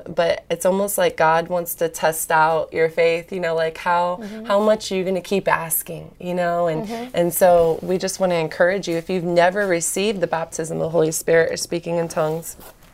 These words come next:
Speaker 1: you know, you can do it today as you listen to this podcast.
Speaker 2: Mm.
Speaker 1: You know, if,
Speaker 2: Yes.
Speaker 1: if you surrender and ask Jesus, "Lord, baptize me. I just want all that you have for me.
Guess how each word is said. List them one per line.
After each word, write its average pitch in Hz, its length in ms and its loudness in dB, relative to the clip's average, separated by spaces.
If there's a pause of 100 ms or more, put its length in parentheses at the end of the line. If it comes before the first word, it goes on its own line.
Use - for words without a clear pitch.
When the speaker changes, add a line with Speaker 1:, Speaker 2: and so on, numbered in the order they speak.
(840)
Speaker 1:
you 190 120 0
know, 170 340 6
you 185 240 2
can 220 180 0
do 185 200 2
it 220 200 4
today 202 640 4 (260)
as 196 220 6
you 226 140 -2
listen 214 400 -4
to 202 120 -10
this 185 200 -6
podcast. - 880 -4
Speaker 2:
Mm. 214 180 -10 (240)
Speaker 1:
You 196 220 0
know, 175 240 4
if, 185 60 4
Speaker 2:
Yes. - 420 -2 (160)
Speaker 1:
if 180 160 2
you 190 160 2
surrender 185 560 4
and 220 380 4
ask 175 520 -4
Jesus, 196 560 -2
"Lord, 180 280 0
baptize 196 680 -4
me. 208 180 0
I 208 120 -2
just 196 240 -8
want 190 180 -4
all 180 280 4
that - 160 -2
you 185 100 -8
have 180 300 -4
for - 140 -8
me. 202 280 -4